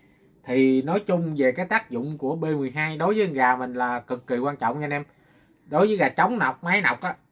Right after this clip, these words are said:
gà trống nọc á, thì anh em xài nhiều, một tuần một lần là ok.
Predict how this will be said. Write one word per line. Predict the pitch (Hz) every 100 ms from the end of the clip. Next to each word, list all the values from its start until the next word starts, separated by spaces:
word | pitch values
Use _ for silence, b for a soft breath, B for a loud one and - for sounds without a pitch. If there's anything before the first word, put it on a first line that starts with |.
| _ _ b b _ 139
gà | 127
trống | 165 208 214
nọc | 143 -
á, | 196 190 -
thì | 123
anh | 143
em | 156 147
xài | 127 120 123
nhiều, | 123 127 123 - -
một | 117 -
tuần | 123 123
một | 113
lần | 120 117 117
là | 120 120
ok. | 139